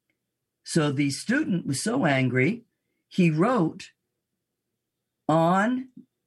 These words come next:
Nasruddin's gate, "You stupid oaf." And he left. So Nasruddin came home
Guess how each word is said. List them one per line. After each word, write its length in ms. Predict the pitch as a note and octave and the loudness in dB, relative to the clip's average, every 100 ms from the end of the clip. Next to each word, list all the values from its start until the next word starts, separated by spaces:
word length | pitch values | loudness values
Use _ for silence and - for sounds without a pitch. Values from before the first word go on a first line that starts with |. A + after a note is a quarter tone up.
| - | 0
Nasruddin's 800 | D#3+ D#3+ - F#3+ G3 A3+ A#3+ F#3 | 2 2 0 0 0 0 -4 -4
gate, 600 | - F3 D3+ C#3+ C#3 - _ _ _ _ _ _ _ _ _ _ _ _ | -2 0 2 0 -4 -16 _ _ _ _ _ _ _ _ _ _ _ _
"You 340 | E3 E3 E3 | 4 4 2
stupid 1040 | D#3 - - - - B3+ C4+ - A#3 G3 - _ - | -2 -6 -6 -8 0 0 0 0 0 0 -4 _ 0
oaf." 760 | G#3 F#3+ D#3+ - - - - _ _ _ _ _ _ _ _ _ _ _ _ _ _ _ _ | 2 2 0 -4 -12 -20 -20 _ _ _ _ _ _ _ _ _ _ _ _ _ _ _ _
And 140 | D#3 E3 | 0 2
he 80 | |
left. 420 | D#3+ B2+ - - _ _ _ _ _ _ _ _ _ _ _ _ _ _ _ _ | 2 0 -4 -18 _ _ _ _ _ _ _ _ _ _ _ _ _ _ _ _
So 220 | - G3+ | -2 2
Nasruddin 600 | G3+ G3 F#3+ A3+ C#4 - | 4 2 0 -2 -2 -6
came 240 | - F3 D#3+ | 0 2 2
home 460 | F3+ B3 - G3+ | 2 0 -4 -6